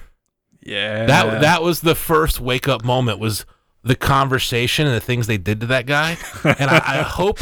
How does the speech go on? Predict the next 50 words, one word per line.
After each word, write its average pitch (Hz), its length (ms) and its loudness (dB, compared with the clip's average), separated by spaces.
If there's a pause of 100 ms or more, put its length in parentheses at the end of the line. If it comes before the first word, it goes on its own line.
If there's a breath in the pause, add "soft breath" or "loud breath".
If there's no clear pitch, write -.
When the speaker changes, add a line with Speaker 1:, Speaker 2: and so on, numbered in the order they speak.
(120)
Speaker 2:
I 127 120 0
hope 160 400 -4
I'm 123 160 -2
just 123 200 -4
saying 123 260 -2
enough 107 260 -4
that - 80 -4
our 107 100 0
listeners 107 400 -2
are 104 60 0
like, 95 200 0
"Ooh, 113 160 0
I 107 100 2
wanna 113 160 0
go 92 80 -2
listen 95 240 -2
to 90 60 -2
this - 120 -6
show." 85 280 -2 (360)
But 131 240 2
it, 139 300 0
for 147 180 2
me, 135 600 0
I 120 100 2
don't 135 120 0
know 127 160 2
how 120 280 2
early 117 260 0
you 110 180 -2
intended 104 360 -2
it 117 160 -2
to - 80 -6
be, 98 400 -2 (840 loud breath)
you 113 80 4
know, 98 60 4
"Hey, 110 200 2
these 107 180 -2
players 107 260 0
are 107 40 0
not 101 140 -2
the - 80 -10
good 104 140 -4
guys," 123 260 2
but 101 300 -8
that 113 300 2
was 117 200 -8
that 101 200 0
moment 95 340 -4
for 90 140 -4
me. 78 200 -10